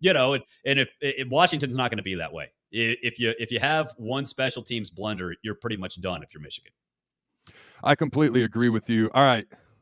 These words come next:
Speaker 2: who do you got winning the game? What's your score prediction? Who's your victor?
Speaker 1: I got Washington. Uh, I think they're gonna win straight up.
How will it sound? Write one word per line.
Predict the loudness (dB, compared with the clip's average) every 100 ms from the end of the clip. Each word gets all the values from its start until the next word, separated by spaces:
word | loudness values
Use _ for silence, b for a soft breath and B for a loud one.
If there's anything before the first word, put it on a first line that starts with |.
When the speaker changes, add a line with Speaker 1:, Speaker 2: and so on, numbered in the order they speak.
| _
Speaker 2:
who | 4
do |
you | 6
got | 4 4
winning | 2 0
the | 0
game? | 2 2
What's | 2 -2
your | -4
score | 0 0
prediction? | 0 0 0 0 -2
Who's | -2
your | 0
victor? | -2 -2 -6 -6 _ _ _ _ 2
Speaker 1:
I | 4
got | 6 4
Washington. | 4 2 2 0 0 0 0 -4
Uh, | -6
I | -4 -4
think | -6 -4
they're | -2
gonna | -2 -2
win | -2 -2
straight | -4 2 2 2
up. | 0 -4